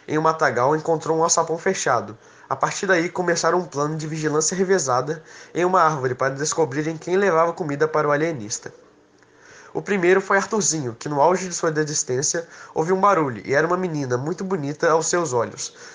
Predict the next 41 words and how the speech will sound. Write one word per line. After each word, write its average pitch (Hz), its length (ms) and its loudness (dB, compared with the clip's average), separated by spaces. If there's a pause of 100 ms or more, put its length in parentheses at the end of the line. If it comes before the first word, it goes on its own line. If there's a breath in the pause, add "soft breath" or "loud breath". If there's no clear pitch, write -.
usando 165 300 0
uma 185 100 2
roupa 170 280 0
do 165 80 -4
século 160 360 0
dezenove, 147 540 0
que - 160 -6
entrou 151 260 0
pelo 170 200 0
alçapão. 180 480 -2 (500 loud breath)
E - 60 -6
quando 170 240 2
saiu, 175 400 2
Arthurzinho 175 560 -2
seguiu 160 520 -2 (380 loud breath)
para 170 220 2
descobrir 160 500 0
quem 180 220 -2
era 147 140 2
a - 20 4
menina. 117 400 -8 (1200 soft breath)
Ao 143 80 2
voltar 180 360 4
para 214 120 4
o 214 60 2
casarão, 175 480 6
Léo 160 180 6
estava 170 280 4
à - 20 -4
sua 196 120 -2
espera. 120 460 0 (300 loud breath)
Arthurzinho 170 560 0
fez 185 180 0
questão 180 300 0
de 196 100 -2
contar 160 600 2
tudo 208 180 -4
o - 20 -6
que 226 80 0
havia 202 180 4
acontecido, 196 640 -2